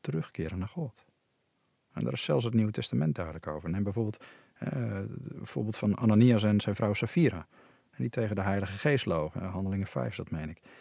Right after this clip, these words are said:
Eh, het gevolg is dat ze het moest, met de dood moesten bekopen.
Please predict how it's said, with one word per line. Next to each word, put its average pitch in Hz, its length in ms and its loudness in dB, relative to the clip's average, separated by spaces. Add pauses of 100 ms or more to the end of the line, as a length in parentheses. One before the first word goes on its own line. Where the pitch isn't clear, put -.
(240)
Eh, - 320 -8
het - 160 -12
gevolg 131 360 4
is 123 240 0
dat 113 200 0
ze - 80 0
het 117 100 2
moest, - 240 2
met 110 140 6
de 110 80 2
dood 120 220 4
moesten 117 280 0
bekopen. - 540 -4